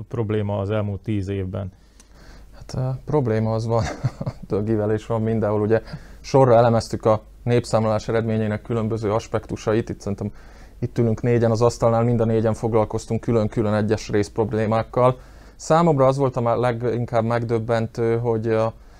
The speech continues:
Speaker 2: a Procivis Polgári Társulás kutatásaiból és adat összegzéséből kiderült, hogy a, az a tömb, amit mi úgy emlegetünk, hogy nyugat-keleti irányú összefüggő tömb, mondjuk nagyjából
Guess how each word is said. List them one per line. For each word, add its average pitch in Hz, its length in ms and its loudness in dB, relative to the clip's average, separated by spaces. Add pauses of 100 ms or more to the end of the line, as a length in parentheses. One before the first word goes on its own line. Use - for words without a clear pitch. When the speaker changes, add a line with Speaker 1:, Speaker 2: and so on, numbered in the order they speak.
(180)
Speaker 2:
a 110 220 0
Procivis 135 420 -2
Polgári 117 420 0
Társulás 110 760 -2 (140)
kutatásaiból 101 960 -2
és - 280 -6 (220)
adat 110 460 -4 (260)
összegzéséből 110 800 -4
kiderült, 104 560 0
hogy 104 200 -4
a, 107 140 -2 (360)
az 120 160 -2
a 113 160 0 (280)
tömb, 120 300 2
amit 110 240 0
mi 110 200 -4 (180)
úgy 117 200 -2
emlegetünk, 107 540 -2
hogy 107 200 -2 (260)
nyugat-keleti 117 760 0
irányú 110 460 0
összefüggő 110 640 -4
tömb, 107 300 -2
mondjuk 104 300 -4
nagyjából 110 540 0